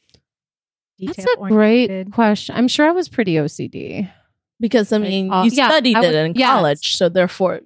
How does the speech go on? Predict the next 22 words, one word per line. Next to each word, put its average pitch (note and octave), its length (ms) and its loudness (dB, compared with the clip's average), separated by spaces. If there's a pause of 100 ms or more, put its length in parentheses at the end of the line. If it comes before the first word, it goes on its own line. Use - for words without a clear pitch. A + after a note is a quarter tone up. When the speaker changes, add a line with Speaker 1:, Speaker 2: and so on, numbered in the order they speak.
(160)
Speaker 1:
Okay, E4 240 0
but D#4+ 120 2
I D#4 140 4
think E4 320 -2
maybe D4 420 0
I C#4 140 2
just B3+ 240 -2
Speaker 3:
<laughs> - 80 -6
Speaker 1:
studied B3+ 400 0
it. A#3+ 320 -2
Yeah, B3+ 240 2
no, C4 160 2
I C#4+ 160 0
don't C5 180 -6
know D5 160 0
that A4+ 220 0
it - 40 -4
had F#4+ 160 0
much E4 320 -4
to E4 100 0
do D#4 240 0
with B3+ 240 2